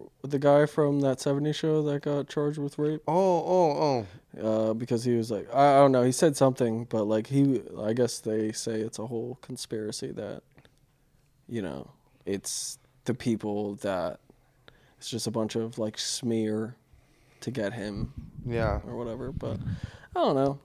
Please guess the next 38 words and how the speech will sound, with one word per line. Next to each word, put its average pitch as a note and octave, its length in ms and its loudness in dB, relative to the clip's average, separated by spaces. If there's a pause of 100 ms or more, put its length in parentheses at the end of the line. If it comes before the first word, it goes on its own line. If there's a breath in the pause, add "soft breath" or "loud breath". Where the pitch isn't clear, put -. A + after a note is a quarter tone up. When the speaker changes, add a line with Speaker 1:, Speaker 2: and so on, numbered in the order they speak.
Speaker 2:
Smear D3 340 4
campaign? E3 720 4
Speaker 1:
I G3 180 8
don't C3 140 6
know, C#3+ 180 10
dude. C3 220 4
There's E3+ 200 6
just D#3+ 220 4
so E3 320 8
much D3+ 220 4
shit C3 320 2
coming B2+ 320 2
out A2+ 300 2
about, A2 400 2
like, G2+ 260 -2
just - 340 -8 (420)
people - 420 -8
fucking - 420 -10
kids. A#2 640 -2 (260 soft breath)
Speaker 2:
It's - 140 -12
fucking D#3+ 220 4
Speaker 1:
And C#3 100 8
it's C#3 180 4 (180)
Speaker 2:
ridiculous, B2 300 8
Speaker 1:
so G#2+ 80 4
Speaker 2:
dude. A#2 80 2
Speaker 1:
weird, C3+ 540 8
like, B2 240 4
uh, C3+ 100 6
how, B2+ 220 8
like, B2 240 4 (440 loud breath)
so - 320 10
many D#3 240 10
documentaries, A#2+ 1040 6
it's A2 220 -6
just G#2+ 320 -2
about, G2+ 460 -2
like, G2+ 480 -4